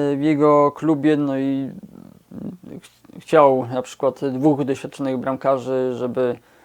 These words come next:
dwóch, e, innych, e, młodych wychowanków mogło się przy nich szkolić, no ale takiej opcji nie otrzymał.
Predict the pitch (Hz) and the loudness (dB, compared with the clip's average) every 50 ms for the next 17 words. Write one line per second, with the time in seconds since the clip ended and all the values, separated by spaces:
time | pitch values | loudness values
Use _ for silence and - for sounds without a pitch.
0 | _ _ _ - - 127 127 131 135 156 156 147 - - - 143 131 135 131 123 | _ _ _ -16 -12 -8 -6 -2 2 2 2 2 0 -4 -6 -4 -2 -2 -2 -2
1 | - - 160 151 147 143 143 135 127 123 - - 135 123 123 127 123 123 131 139 | -2 -2 0 0 0 0 0 -2 -2 -4 -6 -10 -8 -4 -4 -4 -2 -2 0 2
2 | 151 151 143 135 135 131 131 127 - - 147 151 147 143 143 - 143 123 - 139 | 4 4 4 2 -2 -2 -4 -6 -4 -2 2 2 2 2 0 -6 -8 -8 -6 -6
3 | 139 131 131 131 - 135 131 131 127 120 - - 139 131 123 - - - - 139 | -4 -2 -4 -4 -4 -4 -2 -2 -2 -4 -6 -8 -10 -10 -10 -10 -8 -2 -2 -2
4 | 139 127 - - 139 135 131 131 131 127 127 123 _ _ _ _ _ _ _ _ | -2 -2 -6 -8 -6 -4 -2 -2 -2 -2 -4 -6 _ _ _ _ _ _ _ _
5 | _ - _ _ _ - 143 131 - 147 143 135 127 - - 131 135 - - _ | _ -20 _ _ _ -6 -6 -4 -2 -2 -2 -2 -2 -4 -2 -4 -4 -4 -6 _
6 | _ - - 139 131 127 123 131 135 131 123 123 123 - - - 196 190 180 175 | _ -10 -6 -4 -2 -2 -2 0 0 0 0 0 -2 -6 -8 -4 -2 2 4 6
7 | 165 160 160 - | 6 6 4 2